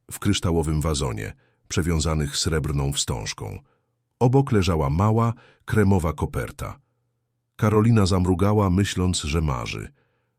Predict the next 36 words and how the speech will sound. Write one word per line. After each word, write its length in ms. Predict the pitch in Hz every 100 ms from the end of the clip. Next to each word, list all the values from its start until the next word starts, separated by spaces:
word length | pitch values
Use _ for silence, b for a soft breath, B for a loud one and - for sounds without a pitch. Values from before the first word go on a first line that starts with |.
| _
Przez 220 | - 107 -
trzy 180 | -
lata 300 | 135 120 110
nikt 380 | 104 127 139 -
nigdy 340 | 104 107 104 101
nie 120 | 101
przysłał 420 | - 101 92 85
jej 160 | 82 71
kwiatów 400 | - 71 71 62
do 120 | 65
pracy. 420 | 65 50 - 52 - _ _ _
Nikt 320 | 113 151 -
w 100 | 76
ogóle 300 | 110 107 107
nie 140 | 90 82
zauważał 580 | 82 82 95 80 82
jej 160 | 80 78
obecności 640 | 71 73 - 82 69 -
w 80 | 69
tym 240 | - 69 62
błyszczącym 680 | 76 - 90 80 - 76 71
biurowcu 580 | 78 76 71 - 73 69 B B B -
na 140 | 85
ulicy 380 | - 92 82 71
Emilii 440 | 71 73 69 65 69
Plater. 500 | 65 57 60 - - _ _ _ _ _ -
„Dzień 180 | 120 117
dobry, 280 | 104 71
Karolino”. 540 | 69 71 69 71 73 85 b b b -
Głos 320 | 78 131 -
Agnieszki 440 | 95 87 95 - 71
Kowalczyk, 680 | 85 73 78 73 117 -
kierowniczki 600 | - 82 71 85 - - 69
działu 300 | 80 73 69
H 200 | - -
R, 220 | 87